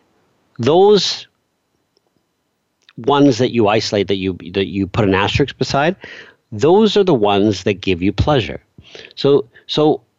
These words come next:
what I'm suggesting you do here is get really clear on the things you want to have in life that are really important to you and that you want more of.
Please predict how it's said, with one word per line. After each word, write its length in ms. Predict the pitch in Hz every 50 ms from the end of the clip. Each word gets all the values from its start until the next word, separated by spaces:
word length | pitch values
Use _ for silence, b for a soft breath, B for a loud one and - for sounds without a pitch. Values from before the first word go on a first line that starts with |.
| _ _ _ _ _ -
what 140 | 185 196
I'm 60 | 214 202
suggesting 500 | - 175 143 143 156 147 - - 147 135
you 80 | 120
do 200 | 101 98 120 127 127
here 380 | 107 92 104 95 92 90 - -
is 260 | 107 104 98 92 95
get 200 | 90 - 127 - -
really 360 | 127 127 151 175 196 208 175
clear 480 | - 165 - - 139 131 120 107 101
on 100 | 98 95
the 80 | 98 98
things 300 | 92 - 127 123 113 -
you 80 | 110 98
want 180 | 98 104 98
to 80 | 87 -
have 180 | 113 110 104
in 80 | 101 90
life 260 | 82 85 85 82 -
that 100 | - 90
are 80 | 90 87
really 240 | 92 113 123 131 131
important 480 | 110 - - - 117 117 92 95 -
to 80 | - 87
you 160 | 82 87 87 - - -
and 280 | 135 147 170 196 208 196
that 120 | 175 147
you 100 | 127 123
want 240 | 113 110 110 95 71
more 320 | 104 107 104 98 90 - -
of. 440 | 117 127 123 104 82 82 82 -